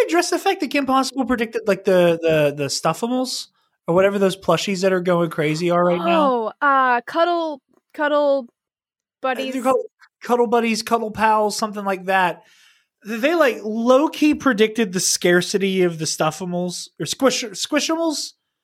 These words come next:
Speaker 2: Squish-
Speaker 1: What are they called?
Speaker 2: What, in-
Speaker 1: Squishmallow. Squishmallow.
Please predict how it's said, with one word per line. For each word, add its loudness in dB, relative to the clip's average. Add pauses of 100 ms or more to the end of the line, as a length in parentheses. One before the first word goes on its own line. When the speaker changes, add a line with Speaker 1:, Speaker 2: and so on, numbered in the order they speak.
(120)
Speaker 2:
Squish- -10
Speaker 1:
What 2
are 0
they 0
called? -8 (260)
Speaker 2:
What, 2
in- 2
Speaker 1:
Squishmallow. 2 (420)
Squishmallow. -6